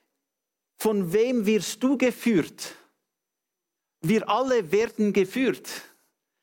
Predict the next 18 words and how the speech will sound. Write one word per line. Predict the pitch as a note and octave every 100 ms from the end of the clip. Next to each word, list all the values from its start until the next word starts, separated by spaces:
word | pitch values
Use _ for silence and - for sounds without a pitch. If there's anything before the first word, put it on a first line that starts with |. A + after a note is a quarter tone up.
| _ _ _ _
Durch | D3+ -
die | D#3
Medien | D3 D3 E3+ F#3+ F#3+ F#3
vielleicht, | F#3 F3 F3 F#3 F3+ - - _ _ _ _
durch | C#3
Schulen, | - - F3 F#3+ F#3 F3+
durch | C#3 C#3 C#3 - _ _
verschiedene | - - F#3 F3
Dinge. | F3 F3 F3+ F3 - _ _ _
Aber | G3 F3
wer | E3 D3+ F3+ A3+ C4 B3+ -
führt | - - G3 A#3 -
dich | - F#3+ - D3+
wirklich? | G3 G3+ D#3 B2+ - - -
Wer | C#3+ A#3
bestimmt | C4 G#3+ - - B3 C#4+ B3+ -
deine | G#3 G3 F#3+ E3
Weltanschauung? | C#3+ A3 B3 - G3+ G3+ - G#3 G3+ C3 A2